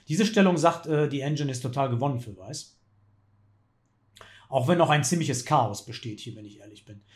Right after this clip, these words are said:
Naja, es gibt hier... Der schwarze Damenflügel ist halt enorm unter Beschuss.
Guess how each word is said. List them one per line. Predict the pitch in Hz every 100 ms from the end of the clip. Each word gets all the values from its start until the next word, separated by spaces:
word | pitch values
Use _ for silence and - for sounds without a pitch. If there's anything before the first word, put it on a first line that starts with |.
| - -
Naja, | 120 127 120 - - _ _ _
es | - -
gibt | 147
hier... | - 147 123 - _ _ _ _ -
Der | 123
schwarze | 151 165 147
Damenflügel | 147 160 120 135 131
ist | 123
halt | 135
enorm | 135 131 135
unter | 123 120
Beschuss. | 117 - 123 - - _